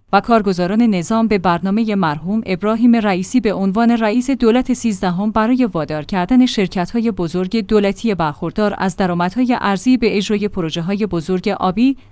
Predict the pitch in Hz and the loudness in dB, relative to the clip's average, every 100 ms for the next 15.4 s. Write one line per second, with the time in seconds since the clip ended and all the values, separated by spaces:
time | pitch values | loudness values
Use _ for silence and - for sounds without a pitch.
0 | - 233 214 190 156 - 156 156 160 226 | -2 2 2 0 -4 -4 -6 -8 -4 2
1 | 233 247 233 254 247 269 247 208 208 233 | 4 4 2 -4 -4 -4 -2 -2 -2 -2
2 | 269 254 247 262 - 226 190 214 226 - | -2 -4 -2 -2 -4 -6 -6 -4 -4 -4
3 | 202 240 214 240 254 233 214 190 165 160 | -6 -4 -4 -2 -2 -2 -4 -4 -6 -8
4 | - 185 185 208 247 254 - _ 233 262 | -8 -8 -6 -2 -2 -4 -10 _ 2 2
5 | 285 277 262 208 208 254 - 277 240 202 | 0 -2 -4 -2 -2 -4 -4 -4 -2 -4
6 | 190 196 190 196 190 196 202 170 165 208 | -4 -8 -6 -4 -4 -4 -6 -6 -6 -6
7 | 185 208 202 254 214 185 185 185 214 202 | -6 -8 -6 -6 -4 -4 -4 -6 -4 -4
8 | 180 165 160 - 185 208 - _ - 196 | -4 -6 -8 -8 -8 -8 -14 _ -6 -4
9 | 185 190 202 247 208 196 196 180 190 240 | -2 -4 -2 0 0 -2 -4 -6 -6 -10
10 | - - 202 185 185 180 165 175 151 131 | -12 -4 -2 -2 -4 -6 -6 -6 -8 -10
11 | - 277 339 294 226 214 202 180 190 226 | -4 0 2 2 2 2 0 -2 0 2
12 | 247 247 233 196 180 175 185 202 - 214 | 2 2 -2 0 -2 -2 -2 -2 -2 -2
13 | 190 247 240 220 202 196 247 254 262 214 | 0 0 0 -4 -2 -4 -2 -2 0 -2
14 | 214 240 254 202 190 214 185 214 202 240 | -2 -2 -2 -2 -4 -6 -6 -4 -2 -2
15 | 240 185 220 | -2 -2 -2